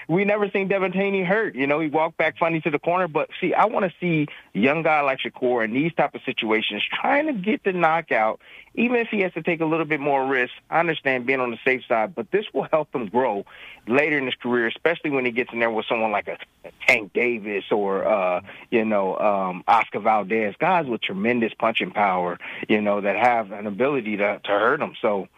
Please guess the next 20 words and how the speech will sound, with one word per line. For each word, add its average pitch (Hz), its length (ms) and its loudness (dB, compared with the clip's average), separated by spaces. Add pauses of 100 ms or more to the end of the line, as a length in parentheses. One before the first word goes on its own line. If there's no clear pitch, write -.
(260)
you 127 120 4
know, 113 120 4
why 151 260 2
not 190 220 0
take 175 180 -6
the 165 80 -6
chance? 135 460 0
Why 147 180 2
not 151 180 0
take - 160 -4
the 123 100 0
risk? 117 280 0 (320)
Why 143 200 6
not 156 180 2
show 151 160 0
the 131 80 0
fans 127 280 0
what 120 160 0
you 117 120 2
really, 139 300 2